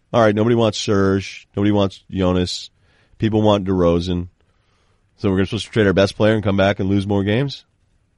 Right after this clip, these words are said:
Huh. Why don't we just have a great atmosphere and win a bunch of Sunday games 'cause teams go out the night before?" And that's what we'll do. Uh, I would, I would still put them at the top of the list despite the fact I'm completely,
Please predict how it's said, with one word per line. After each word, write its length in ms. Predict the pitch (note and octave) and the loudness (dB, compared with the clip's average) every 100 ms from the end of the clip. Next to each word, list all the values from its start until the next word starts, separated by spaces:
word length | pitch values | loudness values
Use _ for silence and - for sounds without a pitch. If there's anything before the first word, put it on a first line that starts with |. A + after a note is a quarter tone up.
| _ _ _ _ _ _ - | _ _ _ _ _ _ -6
Huh. 260 | F2 F#2 F2+ _ _ _ _ _ _ - | -2 -2 -2 _ _ _ _ _ _ -2
Why 100 | G#2 | 0
don't 80 | |
we 60 | A2+ | 2
just 200 | G#2 G2 _ _ | -2 -6 _ _
have 140 | G2+ G2 | -2 0
a 40 | |
great 220 | F#2+ F#2+ | 2 2
atmosphere 560 | F2+ C#2 - F#2 F#2 F2 | 2 -2 -6 -4 -2 -2
and 100 | D#2 | -2
win 120 | F2+ | -2
a 20 | |
bunch 220 | E2+ E2+ | -2 -4
of 40 | - | -6
Sunday 300 | F2 F2 E2+ | -6 -2 -2
games 340 | E2 F2 E2 | -2 -4 -4
'cause 200 | - D#2+ | -8 -12
teams 240 | - F#2 D#2+ | -8 -8 -6
go 180 | D#2 | -4
out 180 | E2 D#2+ | -2 -2
the 80 | - | -4
night 200 | E2 E2 | -4 -4
before?" 400 | - E2 D#2+ E2 _ _ _ - _ - - _ - | -6 -6 -4 -4 _ _ _ -20 _ -20 -20 _ -10
And 800 | - E2 E2 D#2+ D2+ D2 D#2 - | -4 -2 -2 -2 -4 -6 -6 -2
that's 240 | F#2 F2+ | -2 0
what 60 | G2+ | -4
we'll 100 | E2+ | -2
do. 240 | B2+ - - _ _ - | -2 -2 -8 _ _ -4
Uh, 440 | G2 G#2 G#2 G2+ F#2 _ _ _ _ _ | 0 2 4 2 -2 _ _ _ _ _
I 140 | B2 C#3+ | 2 2
would, 180 | D3 - | 2 2
I 100 | C#3+ | 2
would 140 | D3 | 2
still 180 | - F#3+ | 2 2
put 160 | F3+ | 2
them 120 | D3+ D3 | 0 0
at 80 | |
the 60 | A2+ | 0
top 220 | - C3 | 2 2
of 40 | A2+ | 4
the 60 | |
list 240 | B2 A#2 - | 4 2 0
despite 300 | G2 A2 G2+ | 0 0 0
the 60 | |
fact 260 | F#2 G2 G2 | 0 0 2
I'm 80 | F#2 | -2
completely, 800 | F#2 - A#2+ A#2+ A2 G2 F#2 | -2 0 0 2 4 2 0